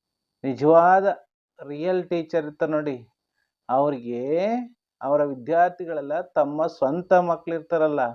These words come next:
ಅವ್ರಿಗಿಂತಲೂ ಹೆಚ್ಚಿನ ಪ್ರೀತಿಯ ವಸ್ತುಗಳಾಗಿರ್ತಾರೆ, ಪ್ರಿಯರಾಗಿರ್ತಾರೆ. ಹೆಡ್ ಮಾಸ್ಟರ್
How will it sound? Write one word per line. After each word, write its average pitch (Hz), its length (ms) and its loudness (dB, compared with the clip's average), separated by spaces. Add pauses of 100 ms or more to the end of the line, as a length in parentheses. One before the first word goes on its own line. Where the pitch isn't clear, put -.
(460)
ಅವ್ರಿಗಿಂತಲೂ 170 640 -4
ಹೆಚ್ಚಿನ 170 540 -4
ಪ್ರೀತಿಯ 156 520 -2
ವಸ್ತುಗಳಾಗಿರ್ತಾರೆ, 143 840 -2
ಪ್ರಿಯರಾಗಿರ್ತಾರೆ. 131 1600 -2 (800)
ಹೆಡ್ 151 240 4
ಮಾಸ್ಟರ್ 175 840 0